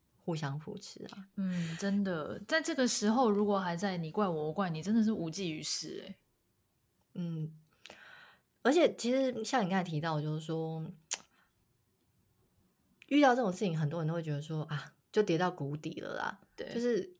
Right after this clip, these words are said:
Speaker 1: 人生到底为什么这样子对我？
Speaker 2: <laughs>
Speaker 1: 就是为什么是我？
Speaker 2: <laughs> 对。
Speaker 1: 就是我相信很多人会这样子，而且其实我有一个朋友，就彩彩嘛，就我们高中同学，她人超好，因为我记得我跟她出去的时候，我有，我就是刚知道这件事情的时候，我知道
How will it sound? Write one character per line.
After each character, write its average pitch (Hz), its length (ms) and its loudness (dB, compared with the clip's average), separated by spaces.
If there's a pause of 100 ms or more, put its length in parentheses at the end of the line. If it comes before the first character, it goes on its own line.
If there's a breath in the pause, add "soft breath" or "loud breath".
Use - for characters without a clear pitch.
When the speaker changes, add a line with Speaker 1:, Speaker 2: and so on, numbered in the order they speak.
Speaker 1:
人 196 240 2
生 247 140 0
到 262 120 4
底 180 100 2
为 220 100 2
什 214 140 -2
么 147 100 2
这 175 100 0
样 170 140 2
子 160 100 -2
对 160 300 4
我？ - 180 -4
Speaker 2:
<laughs> - 120 -4
Speaker 1:
就 240 60 4
是 262 80 2
为 302 120 4
什 190 140 2
么 170 100 0
是 220 260 4
我？ 170 520 0
Speaker 2:
<laughs> - 120 -20
对。 208 160 0
Speaker 1:
就 202 80 6
是 359 140 6
我 180 120 2
相 233 180 6
信 285 140 0
很 170 260 0
多 220 200 4
人 165 460 0
会 185 480 0
这 190 80 -2
样 143 220 0
子， - 160 -10
而 208 80 2
且 254 180 6
其 208 120 0
实 208 320 4
我 190 160 4
有 190 120 6
一 - 20 -4
个 170 80 -6
朋 156 180 -2
友， 156 220 -4
就 196 100 0
彩 185 160 -2
彩 135 220 -4
嘛， 139 160 -4
就 170 100 -4
我 170 40 -2
们 147 100 -2
高 151 160 0
中 160 100 -2
同 151 140 -4
学， 156 80 -4
她 185 80 0
人 233 180 2
超 208 200 4
好， 170 180 4
因 196 60 2
为 247 120 2 (880 loud breath)
我 208 120 4
记 311 140 6
得 220 120 4
我 160 300 2
跟 196 160 -2
她 196 180 4
出 196 180 2
去 190 160 2
的 151 100 6
时 151 120 -2
候， 156 100 2
我 160 140 4
有， 151 180 2 (160)
我 175 80 -2
就 247 120 6
是 269 40 8
刚 208 240 4
知 185 80 0
道 180 120 2
这 175 40 -12
件 160 180 0
事 156 60 -4
情 151 120 0
的 131 60 -6
时 147 60 -6
候， 143 80 -4
我 143 40 -2
知 147 100 -8
道 165 260 -2